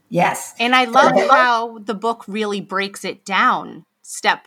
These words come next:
Speaker 2: by step. I mean, there's so many things. I, I read most of it at this point now. It's incredible. I wanna, like, commit it to memory to be a, a better parent. Th-, there's so many different things to cover, and we have such limited time.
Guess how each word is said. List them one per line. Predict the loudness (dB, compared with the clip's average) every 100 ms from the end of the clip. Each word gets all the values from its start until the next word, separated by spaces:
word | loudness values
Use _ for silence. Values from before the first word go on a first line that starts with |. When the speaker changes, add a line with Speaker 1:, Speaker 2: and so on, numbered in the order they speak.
| _
Speaker 2:
by | -4 -4
step. | -8 -8 -6
I | -6
mean, | -2
there's | -2 -2
so | -4 2 2
many | 2 -6
things. | -6 -6 -6 -6 -4
I, | -2
I | -2 -2
read | 0 -2 -2 -8 -12 -20 -20 -20 -20 _ _
most | 2 4 4 0
of | -4 -2
it |
at | -4 -6
this | -12
point | -4 -2 -2
now. | -2 2 2 0 -2
It's | -6 -6 -6
incredible. | -4 -4 -6 -8 -4 0 0 0 -2 0 0 0
I | -2 0
wanna, | 0 0 -2
like, | -6
commit | -6 -4 -2
it | -4 -6
to | -6
memory | -4 -4 -6
to | -6 -6
be | -4 -2
a, | 0 -2 -2
a | -2
better | 0 0 0
parent. | 0 0 0 -2 -8 -2
Th-, | 0 2
there's | 2 2
so | 2
many | 2 0
different | -2 -2
things | -2 -2
to | -4
cover, | -2 0 0
and |
we | -2
have | -6
such | -6 -6
limited | -4 -2 -4 -4
time. | 0 0 0